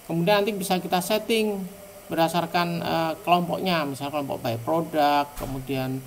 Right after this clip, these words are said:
perut animal protein, dan apapun terserah kita. Nah,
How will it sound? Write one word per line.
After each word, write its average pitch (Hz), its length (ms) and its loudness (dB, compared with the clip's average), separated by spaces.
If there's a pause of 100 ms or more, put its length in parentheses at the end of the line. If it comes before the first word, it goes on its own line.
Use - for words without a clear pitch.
(360)
perut 143 260 -2
animal 143 380 -6
protein, 156 560 0
dan 143 160 -2
apapun 156 400 0
terserah 165 320 -2
kita. - 260 -4 (640)
Nah, 165 220 0